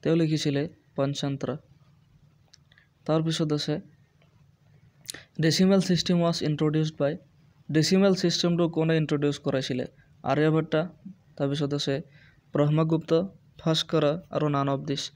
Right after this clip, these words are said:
এনচাৰ হ'ব নম্বৰ চি, ভাস্কৰা। ভাস্কৰে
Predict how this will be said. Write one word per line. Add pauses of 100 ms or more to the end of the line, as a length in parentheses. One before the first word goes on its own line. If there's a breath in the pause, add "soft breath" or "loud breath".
(320 soft breath)
এনচাৰ
হ'ব
নম্বৰ
চি, (240)
ভাস্কৰা। (480 soft breath)
ভাস্কৰে